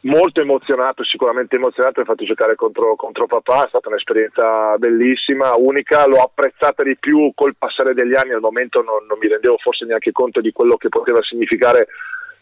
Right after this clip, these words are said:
per lui e per, eh, e come, come evento, e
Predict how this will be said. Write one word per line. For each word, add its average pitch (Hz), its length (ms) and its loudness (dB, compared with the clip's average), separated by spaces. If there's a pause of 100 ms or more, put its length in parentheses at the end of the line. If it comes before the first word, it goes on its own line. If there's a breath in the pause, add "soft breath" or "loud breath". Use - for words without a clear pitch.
(120)
per 127 140 4
lui 135 320 2
e 117 100 2
per, 117 220 2
eh, 104 640 4
e 110 40 -2
come, 120 280 -2
come 127 240 0
evento, 131 920 2
e 104 640 2